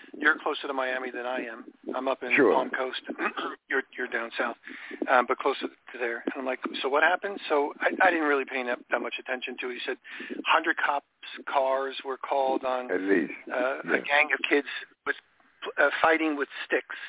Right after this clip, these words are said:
Speaker 1: and
Speaker 2: Well, that's a
Speaker 1: stuff
Speaker 2: common
Speaker 1: like that."
Speaker 2: story.
Speaker 1: <laughs> I said, "Okay." <laughs> Yeah, it's like, "Okay." All right, well, that sounds like, you know, if there's a hundred kids fighting in a mall or a gang of kids fighting in a mall, you probably need to send a lot of cop cars, whether it's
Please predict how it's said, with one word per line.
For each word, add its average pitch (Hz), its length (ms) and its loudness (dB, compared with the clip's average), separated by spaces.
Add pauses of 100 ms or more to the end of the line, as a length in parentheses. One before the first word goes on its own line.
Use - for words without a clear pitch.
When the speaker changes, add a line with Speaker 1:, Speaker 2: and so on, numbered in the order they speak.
(540)
Speaker 1:
and 127 340 -2 (280)
Speaker 2:
Well, 107 120 0 (400)
that's 110 140 6
a - 20 -4
Speaker 1:
stuff 131 140 6
Speaker 2:
common 110 180 8
Speaker 1:
like 85 40 -2 (120)
that." - 60 0
Speaker 2:
story. 65 200 -2
Speaker 1:
<laughs> - 640 -6 (180)
I - 180 0
said, 202 140 4
"Okay." - 260 0 (180)
<laughs> - 20 -
Yeah, 220 300 -2
it's - 100 -10
like, 185 200 -4
"Okay." 139 240 -4 (640)
All 196 60 6
right, 165 80 6
well, 156 100 6
that 175 180 4
sounds 156 300 4
like, 139 240 4
you 214 60 2
know, 185 100 4
if 180 100 0
there's 170 180 0
a 135 100 4
hundred 147 300 0
kids - 220 -4
fighting 151 220 -2
in 131 100 -4
a 127 60 -4
mall 135 340 2 (600)
or 135 280 2 (160)
a 131 100 0
gang 147 300 2
of 131 140 -2
kids 143 140 -4 (100)
fighting 139 260 2
in 123 120 -2
a 123 40 -2
mall, 156 320 2
you 165 80 -6
probably 139 260 -2
need 139 100 -6
to - 140 -14
send 139 120 -2
a 131 40 0
lot 131 160 2
of 123 60 -6
cop 139 240 2
cars, 123 320 -4
whether 131 240 -6
it's 120 100 -10